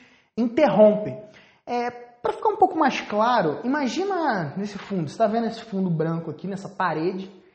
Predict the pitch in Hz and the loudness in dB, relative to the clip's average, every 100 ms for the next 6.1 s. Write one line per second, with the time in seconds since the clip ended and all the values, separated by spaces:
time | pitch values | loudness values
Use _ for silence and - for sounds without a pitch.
0 | _ - 285 277 294 359 311 - 254 240 | _ -6 -4 -2 -2 -2 -4 -6 -4 -2
1 | 196 190 170 156 214 208 - - _ _ | 0 0 -4 -8 -8 -8 -8 -14 _ _
2 | - 214 226 - - 240 233 226 208 220 | -6 -4 -4 -8 -8 -6 -2 -2 -2 -8
3 | 226 233 - 240 240 240 233 - 311 359 | -10 -12 -10 -8 -6 -6 -8 -8 -8 -8
4 | 359 330 - 202 165 127 117 - - 165 | -4 -4 -2 0 2 0 -8 -16 -6 0
5 | 165 - - - _ 208 202 131 104 - | 0 0 -12 -20 _ -2 2 0 -2 -14